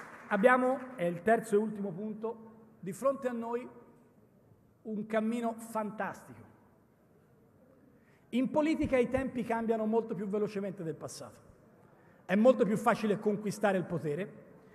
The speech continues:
è molto più facile perderlo. Io non credo che risolveremo i nostri problemi andando dai riders e dando nuovi diritti. È una cosa da fare. Ma essere di sinistra non significa andare dai riders e dire: "Noi ti garantiremo per tutta la vita facendo il rider".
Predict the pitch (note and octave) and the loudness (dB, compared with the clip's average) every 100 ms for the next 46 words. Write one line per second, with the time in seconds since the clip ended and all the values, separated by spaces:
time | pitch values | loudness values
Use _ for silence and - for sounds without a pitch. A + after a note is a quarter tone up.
0 | - - - - G#3+ C#4 F4 - C4 B3 | -20 -20 -20 6 10 12 10 8 4 8
1 | C4+ B3+ A#3+ A#3+ A#3+ B3 F#3 E3 D#3+ D3 | 10 10 8 8 8 6 8 4 -6 -8
2 | A#2 - - - - - - C4 D4+ D4+ | -12 -18 -20 -20 -20 -14 0 4 6 4
3 | C4 D4 C#4+ B3+ B3+ G#3 B3 B3 B3+ A#3+ | 4 4 4 2 2 2 4 4 4 2
4 | B3 - G#3 A3+ F#3+ F3+ G3 - - - | -2 -2 0 2 2 -2 -6 -10 -18 -20
5 | - - - A3 A3+ C#4+ C4+ C4 B3+ B3+ | -20 -12 0 2 4 4 4 4 4 4
6 | B3+ B3 B3 - - G3+ A#3 A#3+ A#3 A3+ | 4 4 0 0 -4 0 2 6 6 6
7 | A#3 A3 G#3+ G#3+ - - - - - - | 6 4 2 0 -2 -8 -14 -18 -20 -20
8 | - _ - B3 B3+ C4+ C#4 - E3+ A2+ | -20 _ -2 0 2 0 0 -2 -6 -8
9 | - - - - _ _ _ _ _ _ | -14 -20 -20 -20 _ _ _ _ _ _
10 | _ _ - G#3 D#4 - D4+ C#4+ C#4+ D4+ | _ _ 0 4 6 6 4 0 0 0
11 | D4+ B3 B3+ C#4 - D4 D4 G#3 G#3+ G#3 | 0 0 0 2 0 4 4 6 6 8
12 | G#3+ G3 G3 G3+ G3+ G3 F3+ - F3+ F3 | 8 8 6 4 2 0 -2 -4 -2 4
13 | G#3 G#3 G#3+ G3 F#3 G3 F#3+ G3 G#3+ G3+ | 4 6 2 2 4 4 2 2 4 4
14 | E3+ E3+ G#3+ G3 F3+ F#3 F3+ E3 D3+ F3+ | 2 0 0 2 4 4 2 2 0 0
15 | E3 D#3+ C#3 A2+ | 0 -2 -4 -8